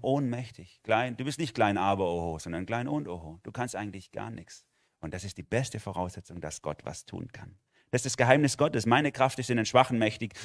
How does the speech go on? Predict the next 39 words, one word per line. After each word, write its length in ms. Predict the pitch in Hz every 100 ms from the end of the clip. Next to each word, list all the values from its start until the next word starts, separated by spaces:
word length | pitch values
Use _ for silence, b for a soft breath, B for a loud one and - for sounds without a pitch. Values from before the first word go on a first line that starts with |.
| B
so 180 | - 151
wie 80 | 151
bei 180 | 120 123
Gideon 440 | 156 139 127 117
die 80 | 117
Rettung 320 | 113 120 117
nicht 160 | 120 131
deswegen 380 | 127 120 110
kam, 200 | 104 104
weil 120 | 101 101
er 100 | 101
so 100 | 110
ein 100 | 104
charismatisch 840 | 117 104 110 110 117 - 117 -
begabter 440 | 110 107 107 113
Führer 380 | 107 127 123 113
war, 220 | 113 117 B B B B
sondern 260 | 135 135
weil 140 | 127 123
Gott 240 | 120 -
bei 120 | 117
ihm 100 | 117
war. 140 | 110 110
So 120 | 127
ist 60 | 123
es 120 | 113
auch 160 | 117
bei 160 | 113 123
Micha 340 | 123 143 151
hier. 320 | 110 101 92 92 B -
Warum 600 | 117 120 127 135 127 b b
kommt 260 | - 120 95
aus 200 | 104 -
Bethlehem 480 | 110 107 107 110 104
der 100 | 101
Messias? 580 | 104 - 117 101 -
Weil 340 | 98 104 135 139
es 440 | 117 120 117 - -
Gott 440 | 104 110 117 -